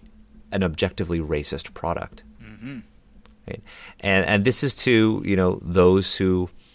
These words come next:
Speaker 1: are listening and are struggling with, you know, your memories, and maybe very fond memories, of playing through Oriental Adventures or Al-Qadim. It's okay to struggle with that.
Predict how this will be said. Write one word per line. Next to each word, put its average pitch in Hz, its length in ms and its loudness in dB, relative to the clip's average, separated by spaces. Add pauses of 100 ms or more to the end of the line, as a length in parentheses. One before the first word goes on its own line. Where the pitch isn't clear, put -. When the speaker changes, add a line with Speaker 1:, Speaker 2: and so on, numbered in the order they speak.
(160)
Speaker 1:
are 98 140 2
listening 131 580 0
and 92 160 0
are 85 140 2
struggling 139 680 2 (260)
with, 101 520 2 (600)
you 98 80 -4
know, 82 320 -2
your 120 400 4
memories, 123 840 0 (480)
and 147 480 -6
maybe 202 260 2
very 233 240 4
fond 262 460 -4
memories, 80 640 -4 (120)
of 98 300 -4
playing 113 300 2
through 110 240 -4
Oriental 98 400 2
Adventures 90 340 -4
or 95 80 -2
Al-Qadim. 82 540 -2 (840)
It's - 120 -2
okay 123 220 2
to 117 80 4
struggle 98 320 2
with 85 160 -2
that. 67 240 -4